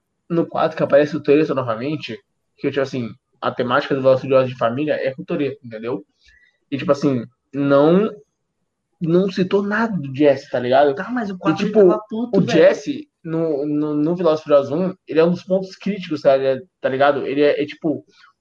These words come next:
Speaker 1: um dos pontos mais dramáticos da trama do Velozes e Furiosos um envolve ele.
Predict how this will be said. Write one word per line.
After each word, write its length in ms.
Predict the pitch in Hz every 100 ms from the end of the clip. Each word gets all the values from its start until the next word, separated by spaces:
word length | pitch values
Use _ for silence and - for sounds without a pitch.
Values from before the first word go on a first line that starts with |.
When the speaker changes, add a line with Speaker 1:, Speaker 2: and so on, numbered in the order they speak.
| _ _ 165
Speaker 1:
um 80 |
dos 100 | 165
pontos 240 | - 185 175
mais 240 | 143 202
dramáticos 720 | 180 196 139 170 220 - 147
da 140 | 139 135
trama 360 | - 160 175
do 120 | 143 127
Velozes 220 | 135 -
e 40 |
Furiosos 260 | 131 120 117
um 240 | 170 185 - _
envolve 380 | 151 175 220 151
ele. 280 | 120 104